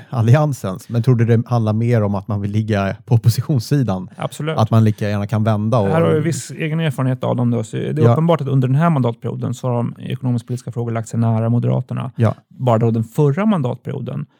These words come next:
Speaker 2: så låg det ju, eh, väldigt nära Socialdemokraterna i skattepolitik och stoppade ett par
Speaker 1: Just det.
Speaker 2: skattesänkningar så, som alliansregeringen la fram. De, de låg absolut, och gör det fortfarande tycker jag nog faktiskt, alltså nära L O i
Speaker 1: Ja.
Speaker 2: arbetsmarknadsfrågor, har nästan en
Speaker 1: Okej.
Speaker 2: retorik som är väldigt nära L O i detta.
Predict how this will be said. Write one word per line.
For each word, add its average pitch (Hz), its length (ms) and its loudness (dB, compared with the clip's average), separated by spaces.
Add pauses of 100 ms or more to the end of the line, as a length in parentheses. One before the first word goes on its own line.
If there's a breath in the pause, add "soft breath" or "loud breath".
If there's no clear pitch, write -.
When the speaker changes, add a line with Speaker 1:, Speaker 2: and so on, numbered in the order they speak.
(180)
Speaker 2:
så - 240 0
låg 113 300 2
det 117 80 -2
ju, 113 300 -2
eh, - 280 -6
väldigt 120 380 -4
nära 123 140 -2
Socialdemokraterna 131 840 -2
i 147 40 -2
skattepolitik - 680 -8
och 139 60 -10
stoppade 147 380 -4
ett 151 120 -8
par 120 220 -4
Speaker 1:
Just - 140 -12
det. 135 80 -16
Speaker 2:
skattesänkningar 117 760 -2 (300)
så, 123 240 -12
som 117 260 -8
alliansregeringen 123 560 -6
la 120 100 -6
fram. 131 280 -8 (280 loud breath)
De, 151 420 0
de 131 120 4
låg 123 140 2
absolut, 147 540 0
och 120 80 -2
gör 143 120 4
det 139 80 2
fortfarande 196 360 0
tycker 226 180 0
jag 127 100 2
nog 117 100 0
faktiskt, - 280 -8
alltså 113 140 -4
nära 131 260 2
L 139 340 4
O 135 220 2 (120)
i - 100 -8
Speaker 1:
Ja. - 80 0
Speaker 2:
arbetsmarknadsfrågor, 120 800 0
har 117 80 -2
nästan 123 280 -2
en 127 60 2
Speaker 1:
Okej. 127 120 2
Speaker 2:
retorik 147 320 0
som - 100 0
är 113 40 0
väldigt 123 440 2
nära 117 320 -6
L - 240 -10
O - 160 -10
i - 40 -12
detta. - 120 -10